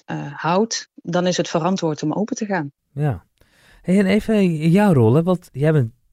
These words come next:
Speaker 2: docent of leraar. En wat doe je?
Speaker 1: Ik ben ambulant begeleider.
Speaker 2: Mhm.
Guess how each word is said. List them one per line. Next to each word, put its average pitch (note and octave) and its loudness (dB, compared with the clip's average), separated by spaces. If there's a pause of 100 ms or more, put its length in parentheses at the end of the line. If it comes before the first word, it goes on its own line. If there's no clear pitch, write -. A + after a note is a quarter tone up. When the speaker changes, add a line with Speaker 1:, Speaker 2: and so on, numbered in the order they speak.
Speaker 2:
docent C#3 0
of A#2 -8
leraar. E3+ 2
En D3+ -2
wat A3 -2
doe A3+ 4
je? A#2+ 2 (280)
Speaker 1:
Ik A3 -2
ben A3 2
ambulant A3+ 2
begeleider. G#3+ 0 (120)
Speaker 2:
Mhm. C3 2